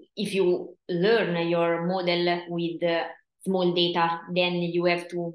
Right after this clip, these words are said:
ensure that you can also perform well on very graph data. We have some computational cost problem, some problem because, uh,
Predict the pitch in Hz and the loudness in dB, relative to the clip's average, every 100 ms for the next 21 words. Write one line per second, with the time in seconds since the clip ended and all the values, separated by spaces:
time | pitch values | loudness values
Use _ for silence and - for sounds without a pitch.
0 | - 180 - 240 220 180 175 - - _ | -8 -4 0 2 2 2 -2 -4 -16 _
1 | _ _ - 180 196 196 180 175 170 175 | _ _ -10 -4 -2 0 0 2 0 0
2 | 180 - 175 160 - - 180 185 170 170 | -4 -2 -2 -2 -4 -10 -8 -2 0 4
3 | 170 160 165 160 160 156 165 160 160 160 | 4 4 0 -2 -6 -2 -2 -2 -2 -4
4 | - 170 175 175 - - - - - - | -2 -2 0 -2 -4 -16 -20 -20 -20 -20
5 | - - _ _ 208 208 208 - 185 180 | -20 -20 _ _ 2 4 2 0 0 2
6 | 180 180 180 190 170 170 165 165 - 208 | 0 0 0 0 0 0 -2 -2 -4 2
7 | 214 208 214 214 208 214 208 185 185 185 | 2 4 2 2 0 0 -2 0 0 2
8 | 180 175 180 180 180 175 | 0 -2 -4 -6 -4 -4